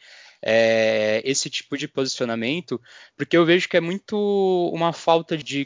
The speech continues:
conscientização no senso dessas pessoas com relação até o, o privilégio aonde que elas acabam se colocando perante, é, a sociedade.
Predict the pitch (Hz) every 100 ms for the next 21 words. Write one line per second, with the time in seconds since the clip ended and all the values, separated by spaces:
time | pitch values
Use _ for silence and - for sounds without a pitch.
0 | - 151 175 - 170 - 135 135 - -
1 | 135 170 143 _ _ _ 120 123 - 147
2 | - 117 - 123 165 160 - 123 - 139
3 | 170 139 - - - - - 143 165 175
4 | - 170 - 165 175 175 165 - 160 -
5 | 165 175 165 147 160 170 147 135 131 127
6 | 151 151 - 151 147 143 143 - 135 143
7 | 135 139 - 135 143 139 - 135 131 127
8 | 120 131 123 123 143 160 147 127 - -
9 | 127 131 139 - 131 120 117 - - -
10 | - 110 110 107 110 - 127 - 143 -
11 | 123 120 143 147 131 135 135